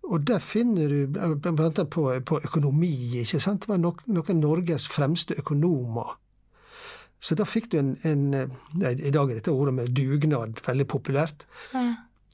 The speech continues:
Speaker 1: Men da var det også, det er ikke bare dugnad med at du skal være, eh, eh, du skal være med på et lag, men du skal virkelig levere og bidra til noe. Og det synes jeg var et,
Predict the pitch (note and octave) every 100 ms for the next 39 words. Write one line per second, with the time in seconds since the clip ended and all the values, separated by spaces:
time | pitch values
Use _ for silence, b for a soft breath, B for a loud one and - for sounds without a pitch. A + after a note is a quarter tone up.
0 | - D#3 C#3+ G3 D3+ F3 D#3+ D3+ D3 D3+
1 | C#3+ D3 D#3+ B2+ F3 C#3 C3+ D3+ D#3+ C#3+
2 | A#2 C#3+ C#3 A2+ D3 - - C#3 C#2 C3+
3 | C#2+ C2+ B1+ C3+ - - - - - -
4 | F#3+ D#3 B2+ - C#3 C3+ B2+ B2 B B
5 | A3 D3 D#3 C3 D3 E3+ D3 C#3+ A#2+ C3
6 | C3+ B2+ - C#3 C3+ - D3 B2+ D3 D3+
7 | B2 A#2 B2 A#2+ C3 A#2 A#2+ G#2+ D3 D#3
8 | D3+ F#3+ - D#3+ C3 D#3 D#3+ B2+ -